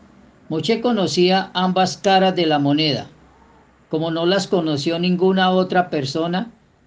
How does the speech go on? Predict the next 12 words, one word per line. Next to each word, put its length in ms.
ni 220
antes 360
ni 120
después 680
que 300
él. 160
Las 200
primeras 540
frases 400
de 140
la 180
Parashá 720